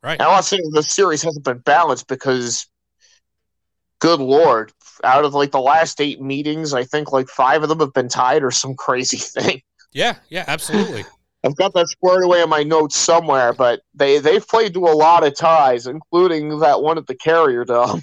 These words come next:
Speaker 2: <laughs>
Speaker 1: Well, I'll tell you what, I don't, I hope we don't get a tie this weekend. I, I'd rather see just a, you know, winner one way or another. That would be the, the ideal situation. But, uh, but you, uh, you're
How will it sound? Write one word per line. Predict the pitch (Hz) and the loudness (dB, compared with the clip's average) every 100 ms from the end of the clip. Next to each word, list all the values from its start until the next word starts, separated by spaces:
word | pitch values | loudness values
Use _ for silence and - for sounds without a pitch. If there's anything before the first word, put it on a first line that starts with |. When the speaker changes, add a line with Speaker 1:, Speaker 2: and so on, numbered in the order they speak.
| - | -4
Speaker 2:
<laughs> | 226 - - - 233 - - 208 - 202 - - 196 - - - - - - - _ _ - - - - | -4 -4 -10 -12 -12 -12 -12 -12 -12 -20 -20 -20 -20 -20 -20 -20 -20 -20 -20 -20 _ _ -20 -20 -20 -6
Speaker 1:
Well, | 147 170 | -4 -2
I'll | 147 | -4
tell | 175 160 | -4 -4
you | |
what, | 147 139 | -4 -4
I | 123 | -2
don't, | 143 156 143 - _ | -4 -6 -14 -20 _
I | 147 | -4
hope | 180 220 | -2 0
we | |
don't | 190 | -2
get | 165 143 | -2 -4
a | |
tie | - 139 127 | -4 -6 -6
this | 120 113 | -8 -12
weekend. | 104 98 110 | -14 -14 -10
I, | 113 135 | -8 -6
I'd | 139 | -6
rather | 135 156 151 | -4 -4 -4
see | 139 156 131 | -8 -8 -8
just | 123 123 - | -10 -12 -10
a, | 107 110 _ _ _ _ - | -12 -14 _ _ _ _ -12
you | |
know, | 113 104 - _ 120 | -10 -10 -12 _ -20
winner | 123 151 175 | -6 -4 -2
one | 151 165 | -2 -2
way | 151 | -2
or | 139 | -2
another. | 123 113 98 | -4 -6 -8
That | 95 123 | -10 -10
would | 120 | -10
be | 117 | -10
the, | 110 107 104 110 | -10 -10 -12 -14
the | 123 120 | -16 -10
ideal | 117 110 117 | -8 -8 -12
situation. | 98 98 101 98 95 95 95 _ _ _ | -12 -16 -16 -16 -16 -18 -20 _ _ _
But, | 110 101 92 | -16 -14 -14
uh, | 104 104 95 _ _ _ _ _ | -18 -18 -18 _ _ _ _ _
but | 123 117 | -14 -10
you, | 226 285 | -4 -2
uh, | 156 123 | -2 -4
you're | 123 240 | -8 -12